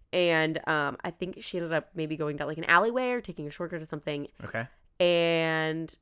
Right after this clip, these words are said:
Speaker 1: she was ambushed and beaten.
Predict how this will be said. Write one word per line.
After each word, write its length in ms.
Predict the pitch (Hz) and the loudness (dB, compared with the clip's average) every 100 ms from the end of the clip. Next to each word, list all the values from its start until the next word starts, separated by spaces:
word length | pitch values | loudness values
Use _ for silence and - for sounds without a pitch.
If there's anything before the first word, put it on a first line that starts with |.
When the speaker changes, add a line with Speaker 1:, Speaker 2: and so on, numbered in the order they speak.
| _ _ _ _ _ _ _ _ - | _ _ _ _ _ _ _ _ -16
Speaker 1:
she 300 | - - 196 | -12 -4 0
was 160 | 170 - 190 | 0 -2 0
ambushed 800 | 180 180 160 160 233 - - - _ _ _ _ | 0 2 2 2 0 -12 -16 -20 _ _ _ _
and 260 | 156 160 147 _ _ _ | -4 -4 -8 _ _ _
beaten. 480 | 151 139 139 143 | -4 -4 -4 -6